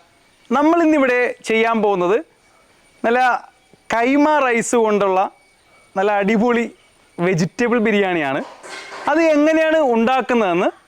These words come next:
നമുക്ക് നോക്കിയാലോ? എങ്കിൽ വീഡിയോയിലേക്ക് പോവാം. ബാ, നമുക്ക് ആദ്യം തന്നെ വെജിറ്റബിൾ ബിരിയാണിക്ക് ആവശ്യമായിട്ടുള്ള സവോളയും ബ്രെഡും ഒക്കെ വറുത്തെടുക്കാം. നമ്മുടെ വെജിറ്റബിളിൽ ഒരു പ്രത്യേക ടേസ്റ്റ് തരുന്ന ഒരു സാധനമാണ് ബ്രെഡ്.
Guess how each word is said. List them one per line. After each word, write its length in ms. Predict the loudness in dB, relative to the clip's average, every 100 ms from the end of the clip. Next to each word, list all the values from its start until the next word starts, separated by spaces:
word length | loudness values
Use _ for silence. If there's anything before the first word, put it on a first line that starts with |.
| -4
നമുക്ക് 200 | -2 0 0
നോക്കിയാലോ? 360 | -2 -2 -2 -6 _ _ _ _ -10 -4
എങ്കിൽ 140 | 0 0
വീഡിയോയിലേക്ക് 320 | 0 -2 -2
പോവാം. 120 | -4 -8 -20 -20 -8 0
ബാ, 80 | 0 -2 -12 -6 -2
നമുക്ക് 200 | 0 2 2
ആദ്യം 280 | 2 2 2
തന്നെ 200 | 2 2 0 0
വെജിറ്റബിൾ 420 | 0 0 0 0 2
ബിരിയാണിക്ക് 400 | 0 0 0 0 2 2
ആവശ്യമായിട്ടുള്ള 840 | 2 0 0 0 0 0 0 0 0
സവോളയും 640 | 0 0 2 2 0 -2 -4 -12 -14 -4
ബ്രെഡും 360 | -2 0 0 0
ഒക്കെ 120 | 0 0
വറുത്തെടുക്കാം. 520 | 0 -2 -2 -2 -4 -6 -4
നമ്മുടെ 200 | -2 0 0
വെജിറ്റബിളിൽ 800 | -2 -2 0 0 0 0 0 -2 -2 -2
ഒരു 180 | -2 -4 _ _ _ _ _ -8
പ്രത്യേക 520 | -8 -4 -2 0 0 -2
ടേസ്റ്റ് 580 | -2 -2 -2 -2 -2 -2
തരുന്ന 240 | -2 0 0
ഒരു 100 | 0
സാധനമാണ് 520 | 0 0 0 0 -4 -8 _ _ -6
ബ്രെഡ്. 420 | -4 -2 -2